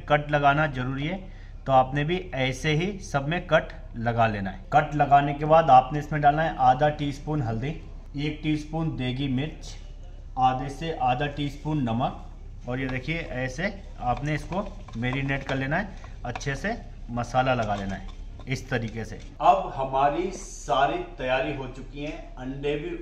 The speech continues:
उबल चुके हैं, मसाला भी उसमें लग गया है। अब आपको अंडे फ्राई करने का तरीका बताने वाला हूँ और आज मैं इस रेसिपी में ना एक बहुत ही अच्छी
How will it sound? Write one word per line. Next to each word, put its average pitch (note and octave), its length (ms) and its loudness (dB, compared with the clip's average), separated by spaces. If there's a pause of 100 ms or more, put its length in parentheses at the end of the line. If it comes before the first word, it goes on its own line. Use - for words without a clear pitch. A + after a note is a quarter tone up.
उबल C#3 280 -4
चुके D3+ 280 -10
हैं, F#3+ 180 -2 (180)
मसाला C3 460 -2
भी D#3 140 -4
उसमें C#3 260 -8
लग A#2+ 240 -6
गया G2+ 100 -8
है। - 160 -12 (220)
अब F#3 200 6
आपको F#3+ 360 4 (200)
अंडे D3 320 -6
फ्राई D#3+ 260 -2
करने D#3 300 -6
का F3+ 180 2 (580)
तरीका D3+ 380 2
बताने D#3+ 380 0
वाला D#3+ 200 0
हूँ - 500 -8
और G#3+ 440 2
आज F#3+ 260 4
मैं G#3+ 140 -2
इस G#3 120 -6
रेसिपी F3+ 320 -4
में A#3 120 -4
ना B3 160 -2
एक A3 300 -2
बहुत - 380 -8
ही A#3 120 -6 (220)
अच्छी G#3 360 -4